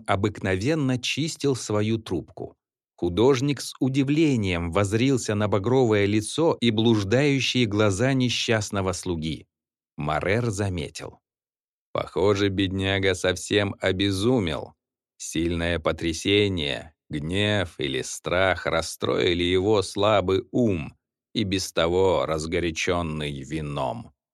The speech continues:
В эту минуту пьяница, содрогаясь всем телом, с усилием пробормотал: "Дьявол этот генёк!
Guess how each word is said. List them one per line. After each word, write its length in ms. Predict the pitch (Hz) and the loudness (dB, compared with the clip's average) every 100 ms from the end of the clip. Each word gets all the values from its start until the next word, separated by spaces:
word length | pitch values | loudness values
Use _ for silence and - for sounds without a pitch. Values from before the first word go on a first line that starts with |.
| _ _ _ | _ _ _
В 200 | - 76 | -8 -2
эту 260 | 98 117 120 | 2 2 2
минуту 400 | 113 113 127 113 | 2 2 2 0
пьяница, 680 | - 98 117 117 101 - 82 | -2 2 2 2 -2 -6 -8
содрогаясь 840 | - 78 87 95 98 107 104 95 | -4 -2 0 0 2 2 2 0
всем 600 | - - - 101 113 98 | -4 -10 -4 -2 0 -2
телом, 480 | - 107 113 120 117 | -4 0 2 4 2
с 160 | 117 - | -2 -4
усилием 680 | 104 - 117 113 107 104 95 | -4 0 0 2 2 2 0
пробормотал: 1000 | 98 98 95 92 90 - 76 58 - _ _ _ _ _ - | -2 0 0 0 -2 0 0 0 -4 _ _ _ _ _ -10
"Дьявол 680 | 92 104 127 151 160 131 113 | -6 -2 0 0 2 2 0
этот 340 | 107 107 98 | 0 -2 -2
генёк! 640 | 98 107 110 104 78 - | -2 0 2 0 -2 -10